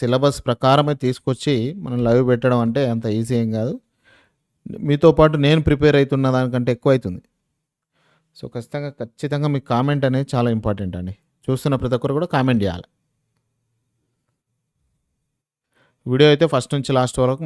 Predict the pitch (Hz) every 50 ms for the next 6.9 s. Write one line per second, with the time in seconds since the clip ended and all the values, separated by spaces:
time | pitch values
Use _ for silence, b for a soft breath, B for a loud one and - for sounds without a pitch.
0 | 139 131 131 143 147 143 143 123 - 135 123 127 123 113 110 113 147 220 320 -
1 | _ _ _ _ _ _ _ _ 127 120 117 - 139 139 143 139 131 - 139 135
2 | 135 135 139 147 196 311 330 311 _ _ _ _ _ _ _ _ _ _ _ _
3 | _ 120 123 135 143 156 147 151 147 147 143 139 131 127 123 131 135 - - 139
4 | 127 127 123 127 123 147 190 165 135 147 220 - _ _ _ _ _ _ _ _
5 | _ _ _ _ _ _ _ - - 117 110 113 117 117 120 117 113 113 113 117
6 | - 202 233 - 156 143 147 151 156 151 147 139 143 131 104 95 90 80